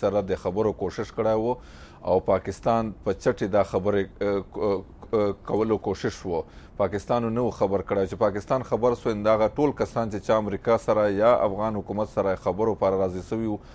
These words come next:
هغوی ټول ونیولل. اوس لس کاله بعد هغوی خوشي کول، اه، ما په خیال خو هیڅ معنی نه لري، ولې چې هغوی هغه چې کوم، اه، جای و، چې کوم دوی اثر و،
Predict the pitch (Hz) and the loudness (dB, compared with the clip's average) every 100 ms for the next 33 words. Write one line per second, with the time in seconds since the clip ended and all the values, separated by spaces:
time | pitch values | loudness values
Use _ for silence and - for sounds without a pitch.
0 | - - 92 110 104 113 101 110 101 85 | -16 -6 0 0 2 2 2 0 -2 -4
1 | 78 - - - - 127 156 - - 127 | -6 -8 -18 -20 -10 -2 -2 -2 -4 -2
2 | 120 120 139 - - 123 117 110 113 123 | 2 4 2 0 0 4 6 4 6 4
3 | 113 - 101 120 113 104 - 92 101 107 | 4 0 0 0 -2 -6 -6 -4 0 2
4 | 120 113 - 101 - 101 110 110 95 - | 2 0 0 0 0 0 -2 -2 -4 0
5 | 107 - 135 - 104 113 120 120 117 110 | 0 0 -4 -2 -4 -4 -4 2 2 2
6 | 104 107 98 - 95 95 120 113 - 104 | 0 -2 0 2 2 2 -2 0 0 2
7 | 101 98 - - - - 104 95 117 110 | 2 0 -2 -20 -20 -10 -8 -4 -4 -4
8 | 107 101 101 101 95 92 117 123 113 113 | -4 -2 0 -2 -2 6 8 8 6 4
9 | 117 110 98 - 110 104 92 107 110 92 | 4 2 -6 -4 -2 -2 0 0 0 0
10 | - 123 123 113 113 | 4 4 6 4 2